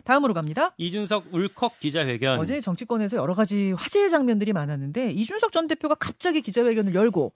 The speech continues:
Speaker 1: 또 기자회견 중에 팔뚝으로 눈물을 닦는,
Speaker 2: 음.
Speaker 1: 뭐 사진 있으면 좀 보여주세요. 팔뚝으로 눈물을 닦을 정도의 울컥 기자회견을 했어요.
Speaker 2: 네,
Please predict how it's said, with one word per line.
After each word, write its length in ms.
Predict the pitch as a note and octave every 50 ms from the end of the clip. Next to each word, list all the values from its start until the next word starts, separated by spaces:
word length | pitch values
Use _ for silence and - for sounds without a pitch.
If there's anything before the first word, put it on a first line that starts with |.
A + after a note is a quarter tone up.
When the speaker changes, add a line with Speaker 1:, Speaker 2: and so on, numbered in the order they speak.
| _ _ -
Speaker 1:
또 80 | A#3
기자회견 600 | - - G#3+ - D#4+ E4+ F4 E4 D4 D4 C#4 C4
중에 360 | A#3 A#3 A#3+ C#4 E4 F#4+ G#4 - _ _ _ _ _ _ -
팔뚝으로 580 | - A4 B4+ B4+ - - C5 A4+ A4 G#4+ F#4+
눈물을 400 | A#3 G#3 G3 G3+ A3 G3+ G3+ F3+
닦는, 300 | D#3+ D3 D3+ D#3 C#3+ C#3+
Speaker 2:
음. 480 | C#3 C#3 D3 D#3+ - D#3+ C#3+ C3+ C#3 -
Speaker 1:
뭐 100 | D3 D#3+
사진 280 | - - E4+ - F#4 C#4
있으면 220 | G3+ - G3 F#3
좀 140 | E3 E3 D#3
보여주세요. 540 | C3+ C#3+ C#3 C3 C3 C#3+ - C#3 C3+ C#3+ E3
팔뚝으로 480 | - - E4 - - F#4+ F4+ F4+ F4
눈물을 340 | B3+ G#3+ F#3+ G3+ A3+ G#3+ A3+
닦을 600 | G3+ E3 D3 - _ - C4+ C4+ C4+ C4 B3 A3+ -
정도의 340 | - G#3 G3+ G3 G3+ G3
울컥 400 | F3 E3 G#3 C4 - - - D#4+
기자회견을 540 | - C4+ A3 A#3+ G#3 F#3 E3 E3 D#3 D#3 C#3+
했어요. 300 | C#3 - - E3+ E3 A#3
Speaker 2:
네, 40 | D#4+